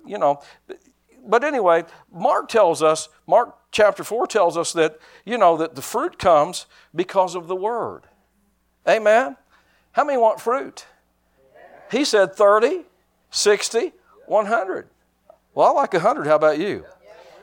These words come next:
I mean, thirty is pretty good when you think about it. If thirty percent of your prayers get answered, that's, that's a pretty good, that's pretty good. But the Bible says there's a possibility of sixty. Then it says a hundred. I like,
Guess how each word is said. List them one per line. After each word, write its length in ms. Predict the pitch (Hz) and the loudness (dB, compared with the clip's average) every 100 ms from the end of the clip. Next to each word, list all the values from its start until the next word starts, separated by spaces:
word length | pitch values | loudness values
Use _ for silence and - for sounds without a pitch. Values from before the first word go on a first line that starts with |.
| - - | -6 0
I 100 | 247 | 0
mean, 180 | 285 | 0
thirty 320 | - 330 381 370 | -2 0 0 -2
is 100 | - | 0
pretty 260 | 330 226 | 0 0
good 260 | 180 302 240 | -2 -4 -2
when 100 | 170 | -6
you 60 | |
think 220 | 160 - 208 | -2 -2 0
about 240 | 160 147 | 0 0
it. 40 | |
If 60 | 147 | 0
thirty 280 | 233 262 285 | 0 0 0
percent 360 | - - 254 | -8 -6 -6
of 60 | 233 | -6
your 80 | 233 | -6
prayers 300 | 226 233 214 | -2 -2 -2
get 140 | 226 | -6
answered, 300 | 226 226 240 | -6 -6 -6
that's, 200 | 247 269 | -6 -6
that's 320 | 294 - 403 | -8 -10 -8
a 40 | - | -8
pretty 220 | 403 320 | -10 -10
good, 340 | 170 302 143 _ 269 - - _ | -10 -12 -12 _ -20 -20 -20 _
that's 140 | - - | -16 -8
pretty 220 | 220 147 | -8 -6
good. 200 | 135 165 _ _ _ _ | -10 -12 _ _ _ _
But 240 | 190 190 _ _ | -6 -6 _ _
the 80 | 185 | -2
Bible 300 | 202 359 415 | -2 -2 -4
says 260 | - 196 | -6 -4
there's 260 | 175 151 - _ - - | -6 -8 -12 _ -20 -16
a 60 | 165 | 0
possibility 380 | 202 196 190 | 0 0 -4
of 80 | 175 | -6
sixty. 460 | - 427 - 101 - _ _ _ _ _ _ 196 214 _ _ _ _ _ _ _ | -6 -8 -8 -16 -18 _ _ _ _ _ _ _ _ _ _ _ _ _ _ _
Then 180 | 139 220 | -4 -2
it 40 | 262 | 0
says 240 | 233 190 | 0 2
a 100 | 180 | 2
hundred. 540 | 156 240 190 156 - - _ _ _ _ _ _ _ _ _ _ _ _ _ _ _ _ | 2 0 2 0 0 -12 _ _ _ _ _ _ _ _ _ _ _ _ _ _ _ _
I 60 | 123 | -2
like, 260 | 143 156 | 0 0